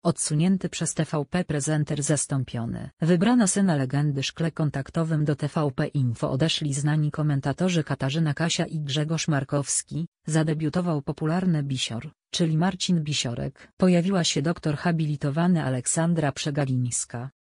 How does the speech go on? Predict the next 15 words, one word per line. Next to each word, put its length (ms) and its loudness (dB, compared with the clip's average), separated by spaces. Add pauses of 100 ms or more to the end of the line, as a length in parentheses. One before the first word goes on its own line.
(140)
A 120 -2
od 140 -2
dwa 200 -2
tysiące 480 0
dwudziestego 640 0
roku 260 -2
jest 300 -2
prorektorką. 960 -4 (400)
Krzysztof 480 0
Dałkrzewicz, 800 -2 (160)
Artur 340 -2
Andrus 440 2
i 220 0
Robert 440 0
Górski. 640 -6